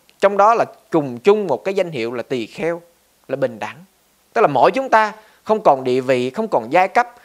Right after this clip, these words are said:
không còn có cái quyền lực gì nữa. Mà cái mà chúng ta còn lại, đó là lấy cái tình, cái giác ngộ, cái đạo lý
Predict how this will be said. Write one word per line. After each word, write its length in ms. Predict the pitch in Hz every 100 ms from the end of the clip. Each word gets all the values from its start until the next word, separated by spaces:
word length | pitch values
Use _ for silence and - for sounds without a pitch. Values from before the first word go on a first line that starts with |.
| _ -
không 260 | 226 220
còn 360 | 214 170 131 117
có 160 | 156 170
cái 220 | - 240 175
quyền 380 | 165 190 165 135
lực 300 | 147 160 -
gì 360 | 143 147 123 104 -
nữa. 360 | 120 117 117 185 190 _ _ _ _ _ _ _ _ _ _ _
Mà 180 | 131 117
cái 360 | - 156 175 220
mà 80 |
chúng 160 | 143 165
ta 160 | 175 165
còn 300 | - 110 110
lại, 260 | 95 90 - _ _ _
đó 120 | 156 180
là 220 | 156 104
lấy 180 | 104 165
cái 140 | 190 -
tình, 300 | 151 123 95 - _ _ _
cái 160 | - 170
giác 200 | 202 208
ngộ, 340 | 120 104 104 -
cái 80 |
đạo 260 | 151 104 107
lý 300 | 147 196 277